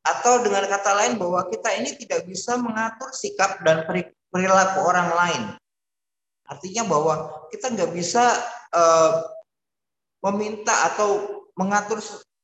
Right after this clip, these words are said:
ngatur, mengatur-ngatur seseorang. Seseorang kita atur, "Oh, kamu harus begini, begini, begini, begini." Tapi di sini, eh, apa ya, bisa, eh,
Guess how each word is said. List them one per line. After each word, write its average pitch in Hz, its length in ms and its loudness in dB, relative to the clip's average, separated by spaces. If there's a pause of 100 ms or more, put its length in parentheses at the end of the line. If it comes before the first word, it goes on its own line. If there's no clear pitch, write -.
(120)
ngatur, 202 400 -2
mengatur-ngatur 214 720 0
seseorang. 185 800 -2 (640)
Seseorang 185 360 -2
kita 202 160 -4 (160)
atur, 208 200 -4
"Oh, 214 160 2
kamu 214 200 0
harus 190 180 -2 (100)
begini, 180 240 -2
begini, 175 260 -6 (140)
begini, - 240 -20
begini." - 260 -20 (800)
Tapi 220 300 0 (500)
di 180 100 -4
sini, 226 340 -2 (840)
eh, 147 320 6 (2000)
apa - 200 -12
ya, 139 240 0
bisa, 139 240 -6 (120)
eh, 151 800 4